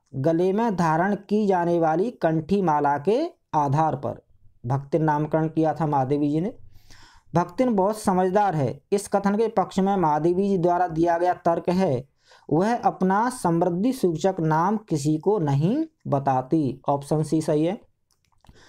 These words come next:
छियालीसवाँ प्रश्न, एक सेवका के रूप में काम करने से पूर्व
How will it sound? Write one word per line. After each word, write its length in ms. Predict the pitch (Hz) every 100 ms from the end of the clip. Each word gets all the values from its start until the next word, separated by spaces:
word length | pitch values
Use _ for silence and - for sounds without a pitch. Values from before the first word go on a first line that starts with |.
| - _ -
छियालीसवाँ 520 | 190 165 190 202 214
प्रश्न, 360 | 214 214 240 277 - _ _ -
एक 240 | 202 233 -
सेवका 460 | 208 190 185 208
के 180 | 208 240
रूप 220 | 202 185
में 180 | 202 208
काम 380 | 214 185 196 226
करने 340 | 208 185 185
से 240 | 190 208 208
पूर्व 540 | 202 185 196 156 139